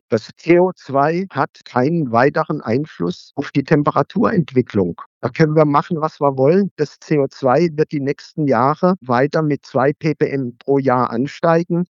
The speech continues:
Und wenn wir in die nächste kleine Eiszeit in zwei, dreihundert Jahren abtauchen, wird die Konzentration wieder beträchtlich abnehmen.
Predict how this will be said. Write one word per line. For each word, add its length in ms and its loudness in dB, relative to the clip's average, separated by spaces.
Und 240 -2
wenn 180 2
wir 280 2
in 140 -2
die 100 -4
nächste 440 -4
kleine 400 2
Eiszeit 760 0
in 400 0
zwei, 320 0
dreihundert 680 2
Jahren 460 0
abtauchen, 800 0
wird 220 -2
die 60 -10
Konzentration 840 0
wieder 220 0
beträchtlich 680 -4
abnehmen. 580 -4